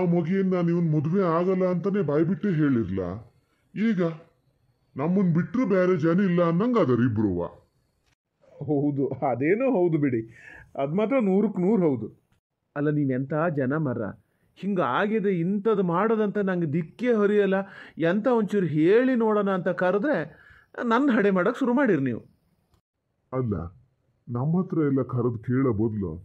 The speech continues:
Speaker 1: ಆ, ಪಲ್ಲವಿ ಹತ್ರ ಕೇಳ. ಅದು ಗೊತ್ತಿರ್ತದಲ್ಲ, ಅವು ಒಂದೇ ಕಡೆಗೆ ಓದಕ್ ಹೋಗೋವಕ್ ಅವಕ್ ಗೊತ್ತಿರಲ್ಲಣ್ಣ ಎಲ್ಲೆಲ್ಲಿ ಹೆಂಗೆ ಹೆಂಗೆ ಅಂತ.
Speaker 2: ಅದು ಹಂಗೇನಿಲ್ಲ ಅಂತ ಹೇಳಿದಂತ್ರಿ. ಬೇರೆ ಹುಡುಗರು ಯಾರೋ ಇದ್ ಮಾಡ್ತಾ ಇದಾರೆ ಬಿಟ್ರೆ ಇದು ಯಾರನ್ನು ಏನು ಇದ್ ಮಾಡಲ್ಲ ಅಂತೇಳಿ ಹೇಳ್ತಾ ಅದಿ ಅಂತದ.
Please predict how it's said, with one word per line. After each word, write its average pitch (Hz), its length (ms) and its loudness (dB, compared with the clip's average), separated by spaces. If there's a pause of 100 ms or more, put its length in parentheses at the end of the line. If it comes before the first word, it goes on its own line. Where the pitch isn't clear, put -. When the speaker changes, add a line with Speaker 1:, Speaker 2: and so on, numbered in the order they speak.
(500)
Speaker 1:
ಆ, 185 580 0
ಪಲ್ಲವಿ 220 560 2
ಹತ್ರ 170 260 0
ಕೇಳ. 123 380 0
ಅದು 104 440 -2
ಗೊತ್ತಿರ್ತದಲ್ಲ, 175 720 0
ಅವು 143 200 2
ಒಂದೇ 170 220 -2
ಕಡೆಗೆ 185 380 -2
ಓದಕ್ 180 320 0
ಹೋಗೋವಕ್ 175 400 -2
ಅವಕ್ 196 160 0
ಗೊತ್ತಿರಲ್ಲಣ್ಣ 147 640 0
ಎಲ್ಲೆಲ್ಲಿ 131 520 0
ಹೆಂಗೆ 143 220 0
ಹೆಂಗೆ 135 280 0
ಅಂತ. 101 200 -4 (1160)
Speaker 2:
ಅದು 165 220 -4
ಹಂಗೇನಿಲ್ಲ 190 640 -2
ಅಂತ 165 200 -4
ಹೇಳಿದಂತ್ರಿ. 131 880 -4 (520)
ಬೇರೆ 135 300 0
ಹುಡುಗರು 175 400 0
ಯಾರೋ 175 180 2
ಇದ್ 165 160 0
ಮಾಡ್ತಾ 170 300 -2
ಇದಾರೆ 170 220 -2
ಬಿಟ್ರೆ 160 320 -4
ಇದು 160 200 -2
ಯಾರನ್ನು 175 440 0
ಏನು 170 300 0
ಇದ್ 147 140 -4
ಮಾಡಲ್ಲ 165 340 0
ಅಂತೇಳಿ 165 320 -4
ಹೇಳ್ತಾ 175 360 0
ಅದಿ 160 260 0
ಅಂತದ. 117 460 -6